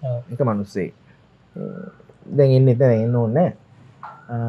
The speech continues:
Speaker 2: කකුල කපලා ඕජාව ගලනවා. සීනි මට්ටම තිබුණේ අනූපහේ.
Speaker 1: හ්ම්.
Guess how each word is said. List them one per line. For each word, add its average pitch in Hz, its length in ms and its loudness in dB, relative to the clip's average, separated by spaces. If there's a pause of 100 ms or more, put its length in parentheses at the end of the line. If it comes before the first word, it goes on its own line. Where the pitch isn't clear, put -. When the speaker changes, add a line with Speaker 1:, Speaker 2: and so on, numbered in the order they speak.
(1000)
Speaker 2:
කකුල 165 360 4
කපලා 165 380 2
ඕජාව 139 440 2 (100)
ගලනවා. 131 400 2
සීනි 226 480 4
මට්ටම 185 480 2
තිබුණේ 180 720 0 (320)
අනූපහේ. 240 540 0 (300)
Speaker 1:
හ්ම්. 123 180 -8